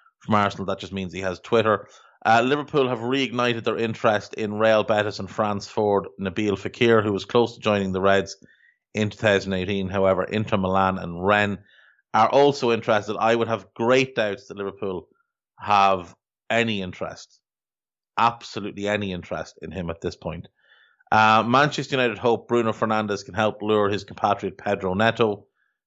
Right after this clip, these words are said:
to Old Trafford from Wolves, with the winger expected to cost as much as forty million this summer. I don't think Wolves sell him. I think it's Adama Traore that leaves this summer. Uh, Southampton centre-back Yannick Vestergaard says it is always a pat on the back to be linked with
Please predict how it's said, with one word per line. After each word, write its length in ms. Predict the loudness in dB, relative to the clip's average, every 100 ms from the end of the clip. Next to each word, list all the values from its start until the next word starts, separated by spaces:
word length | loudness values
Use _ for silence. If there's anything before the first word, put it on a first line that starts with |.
| _
to 280 | -4 -4 0
Old 200 | 2 2
Trafford 340 | 2 2 0
from 240 | -8 -4 2
Wolves, 460 | 4 4 2 -4
with 180 | -10 -8
the 80 | -2
winger 260 | -2 0 -2
expected 480 | 0 0 0 -2
to 60 | -6
cost 300 | 0 0 -2
as 40 |
much 160 | -8 -12
as 80 | -6
forty 320 | -2 -2 0
million 260 | 0 2 0
this 120 | 0
summer. 200 | 0 -2 -8 -20 -4
I 120 | 2 4
don't 140 | 4
think 140 | 4
Wolves 280 | 4 4 4
sell 240 | 2 2 2
him. 100 | 0
I 80 |
think 140 | -4 -8
it's 160 | -8
Adama 320 | -2 0 0 -4
Traore 380 | -2 0 0 -2
that 100 | -4
leaves 240 | -6 -6
this 180 | -8 -4
summer. 300 | -2 0 -2 -8 -20 -20 _ _
Uh, 320 | 4 6 6
Southampton 540 | 4 2 2 2 0 -2
centre-back 680 | 0 2 0 2 0 0
Yannick 360 | -2 0 -2 -4
Vestergaard 600 | -4 -4 -4 -2 -2 -2 -8 _ _ _
says 320 | -2 2 2
it 80 | 2
is 120 | 2
always 380 | 4 6 4 -2
a 40 | -4
pat 300 | -2 -2 -2
on 100 | -6
the 80 |
back 380 | -4 -2 -2 -6
to 60 | -12
be 100 | -8
linked 300 | -6 -6 -6
with 160 | -8